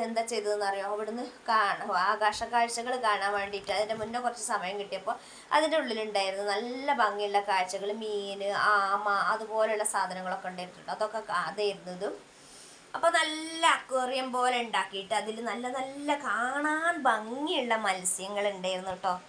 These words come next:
നല്ല രസകരമായിട്ടുള്ള കാഴ്ച തന്നെയായിരുന്നു അത്. അപ്പോൾ അത്, ഏഹ്, ക-, കണ്ട് കുറച്ച് സമയം അവിടെ നിന്നു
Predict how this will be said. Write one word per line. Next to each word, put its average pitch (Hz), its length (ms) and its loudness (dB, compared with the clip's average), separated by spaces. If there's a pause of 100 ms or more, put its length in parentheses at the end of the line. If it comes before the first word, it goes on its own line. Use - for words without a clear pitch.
(500)
നല്ല 233 260 -2 (160)
രസകരമായിട്ടുള്ള 233 960 2
കാഴ്ച 196 380 4
തന്നെയായിരുന്നു 190 560 -6
അത്. 196 160 -4 (2750)
അപ്പോൾ 311 160 10 (140)
അത്, 285 160 0 (200)
ഏഹ്, 240 280 2 (320)
ക-, 240 200 8 (100)
കണ്ട് 240 300 0
കുറച്ച് - 380 0
സമയം 233 260 6
അവിടെ 208 260 2
നിന്നു 190 220 -6